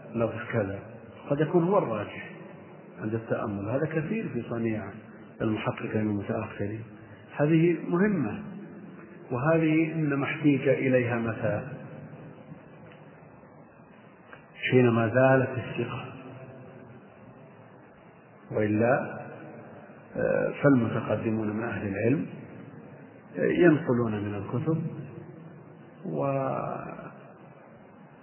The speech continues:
غير إثبات لهذه الفروق وينسخون. نعم، إذا كان هناك في المقابلات سقط أو ما أشبه ذلك يلحقونه،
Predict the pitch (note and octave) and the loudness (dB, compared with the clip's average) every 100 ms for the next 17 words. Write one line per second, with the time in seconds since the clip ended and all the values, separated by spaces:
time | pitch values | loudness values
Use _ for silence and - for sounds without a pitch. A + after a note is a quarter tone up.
0 | - - - - D3 E3 E3 F#3 D#3 B2+ | -20 -20 -20 -6 2 4 8 8 8 6
1 | - - A#2+ G#2 A2+ G#2+ A2+ G#2 G2+ F#2 | 2 0 0 0 -2 0 0 0 -4 -6
2 | G#2+ A#2 D3+ D3+ B2 A2 G2 G#2+ - B2 | -2 2 2 2 -2 -2 -6 -8 -4 -2
3 | D#3 - - F#3+ G3 D3 D3+ D3+ C#3+ B2+ | -2 -6 -10 -2 0 2 2 0 0 0
4 | A#2+ C#3+ C3+ A#2 B2 B2+ A2+ - - - | 0 0 0 -2 0 -2 -4 -10 -12 -14
5 | - - - - - A#2+ A#2 - A#2 A2+ | -18 -18 -18 -12 -2 0 0 2 2 2
6 | A2 - - B2 - - - A2 A2 G#2+ | 0 -2 -2 -2 -2 -10 -10 -6 -6 -6
7 | - G2+ G2+ C#3 F#2 - - - - A#2 | -6 -6 0 0 0 0 0 0 -4 -4
8 | G2+ | -4